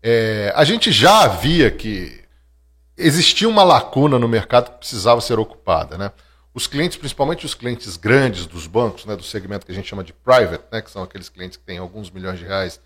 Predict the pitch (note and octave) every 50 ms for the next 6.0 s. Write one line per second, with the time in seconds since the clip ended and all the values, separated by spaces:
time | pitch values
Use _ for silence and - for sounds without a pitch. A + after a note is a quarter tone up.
0 | _ _ _ _ _ - G#2+ - - G2+ - - E2 D#2 E2+ G2 F#2+ F#2 A#2 C#3+
1 | D3 A#2 - - - _ _ _ _ _ _ - G3+ G3+ F#3 C#3+ B2 F#3 F#3 G#3
2 | G3+ - - - G3 F#3+ G3 F#3+ G3 G3 E3+ - - D3 C#3+ D3 D3+ D#3+ D#3+ D#3+
3 | D#3 - - D#3+ C#3+ C#3+ D3 - - D#3 C3+ - - D3 C#3+ - C#3+ A#2+ D3 -
4 | - F3 E3 C3 B2+ C3+ C3 - B2+ A#2+ - - C3 B2+ B2+ - B2 - - A#2+
5 | A#2 C3 C#3 C3 A2+ G#2 G2+ F#2 E2 - F#2 F#2 F#2 C#3+ D3+ D3 - B2+ G2 D#2+